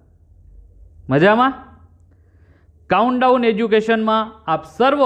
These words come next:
વિદ્યાર્થી મિત્રોનું હાર્દિક, હાર્દિક સ્વાગત છે. માર્ચ બે હજાર એકવીસમાં લેવાવાની નિદામ કસોટીના પેપર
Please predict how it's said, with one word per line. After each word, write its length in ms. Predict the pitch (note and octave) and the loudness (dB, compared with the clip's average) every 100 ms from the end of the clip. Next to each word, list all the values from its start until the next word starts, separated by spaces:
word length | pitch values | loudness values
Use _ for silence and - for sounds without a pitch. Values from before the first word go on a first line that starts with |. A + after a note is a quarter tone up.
| G3+ | 0
વિદ્યાર્થી 420 | F#3+ F3+ G3 G3 | 0 0 0 0
મિત્રોનું 500 | F#3 F3 F3+ F3+ F3+ - - | -6 -4 -2 -2 -4 -10 -4
હાર્દિક, 520 | D#3+ E3+ E3+ F3 F3 - | -2 0 -2 -4 -6 -4
હાર્દિક 420 | D#3 D#3+ E3+ D#3+ | -4 -2 -6 -8
સ્વાગત 580 | - - D3 E3+ G#3 G3+ A3 | -14 -2 0 2 -2 -2 0
છે. 160 | A#3+ A3+ - - _ _ _ _ _ _ _ _ _ _ | 0 -2 -10 -20 _ _ _ _ _ _ _ _ _ _
માર્ચ 480 | C3+ D#3+ A3 C4 A#3+ | -2 2 2 0 -4
બે 240 | G3+ G3+ A#3 | 0 4 4
હજાર 360 | G#3+ A3+ A3 | 4 2 2
એકવીસમાં 540 | G3+ G3 G#3 G#3 G#3+ F#3+ | 0 -4 -6 -4 -2 0
લેવાવાની 540 | F#3+ F#3 F3+ D#3 A#2 - _ _ _ _ _ _ _ _ _ | 2 4 2 0 -8 -14 _ _ _ _ _ _ _ _ _
નિદામ 500 | B2+ E3+ G#3 B3+ B3 | -4 0 2 0 0
કસોટીના 560 | A3+ A3 A3+ G#3 G#3 G#3 | -4 0 0 0 0 -2
પેપર 500 | G#3 - F3+ G#3+ G#3+ | -4 -6 -2 0 0